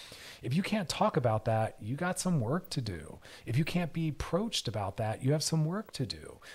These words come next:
We need to be able to understand that our partners have had a sex life before us, and they even have one without us when they're having sex with themselves. Solo sex, masturbation, that that is something that exists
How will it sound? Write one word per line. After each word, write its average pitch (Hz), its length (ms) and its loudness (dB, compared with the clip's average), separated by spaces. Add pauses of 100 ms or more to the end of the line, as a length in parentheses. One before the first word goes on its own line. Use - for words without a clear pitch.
(140)
We 127 80 0
need 156 200 2
to 170 100 2
be 165 160 0
able 156 220 -2
to - 140 -4
understand 147 520 -2
that 113 80 -2
our 107 80 0
partners 139 480 -2
have 117 100 0
had 110 160 -2
a 110 80 0
sex - 380 0
life 110 240 -4
before 160 440 0
us, 226 220 2 (260)
and 156 120 6
they 156 60 8
even 160 360 4
have 156 360 4
one 143 180 6
without 156 400 6
us - 240 -2 (180)
when 127 140 6
they're 135 80 6
having 135 340 4
sex - 300 0
with 135 80 0
themselves. 147 560 2 (100)
Solo 220 460 8
sex, - 360 2
masturbation, 160 840 2 (240)
that 139 180 4
that 156 240 6
is 147 160 2
something 160 380 4
that 113 180 2
exists 123 560 2